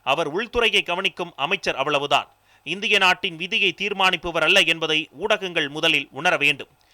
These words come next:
அமித்ஷா வருகிறார் என்பதற்காக காட்டும் அலப்பறைகள் அருவருப்பாக இருக்கிறது. தினத்தந்தியில் நேற்று முன்தினம் தலைப்புச் செய்தியாக அமித்ஷாவின் பரபரப்பு பேச்சு இடம்பெற்றுள்ளது.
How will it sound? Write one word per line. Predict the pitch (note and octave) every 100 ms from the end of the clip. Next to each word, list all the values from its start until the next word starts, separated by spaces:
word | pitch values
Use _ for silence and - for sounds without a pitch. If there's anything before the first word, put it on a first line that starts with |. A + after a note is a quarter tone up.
| _ -
அமித்ஷா | D#3 G#3+ A3 F3+
வருகிறார் | E3+ G3 G3 F3+
என்பதற்காக | E3 E3+ E3 - E3 -
காட்டும் | - E3 D#3+ D#3 -
அலப்பறைகள் | C#3 G#3 F#3+ D#3 E3 - -
அருவருப்பாக | C#3+ A3+ G#3 F#3 D#3+ D3
இருக்கிறது. | C#3 D#3 C#3+ - _ _ _ _
தினத்தந்தியில் | - B3+ C4 A#3+ A3+ G#3 G#3+
நேற்று | C#3+ A#3+ B3+ G#3
முன்தினம் | G#3 G3+ F#3+
தலைப்புச் | D#3 G3+ G#3+ -
செய்தியாக | G#3 F3+ F3 E3 D#3+ B2 -
அமித்ஷாவின் | D3 A#3 - A3+ F#3 D#3
பரபரப்பு | D#3 G#3 B3 A3+ - -
பேச்சு | F#3 - D3+
இடம்பெற்றுள்ளது. | F3 D#3 C#3+ D3 C#3 F2+